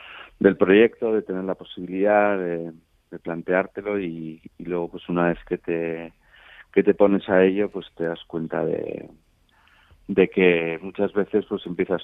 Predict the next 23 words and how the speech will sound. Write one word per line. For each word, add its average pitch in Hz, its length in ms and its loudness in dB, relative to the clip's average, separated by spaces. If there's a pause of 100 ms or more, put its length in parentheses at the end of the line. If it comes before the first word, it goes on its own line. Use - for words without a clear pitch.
(100)
tú 85 580 -6 (180)
queriendo 98 400 2
controlarlo 92 800 2
y, 82 600 -10
y 85 120 -8
al 80 120 -6
final, 82 400 -6
pues, 80 220 -10
o, 80 120 -4
o 67 260 -2
como 82 200 -4
ha 82 60 -4
sido 90 160 -6
en 85 80 -6
mi 82 100 -8
caso, 85 320 -6
pues 85 220 -14
al 90 100 -16
final 82 300 -14
ha 78 120 -16
sido 82 140 -12
un 78 60 -16
poco, 78 480 -8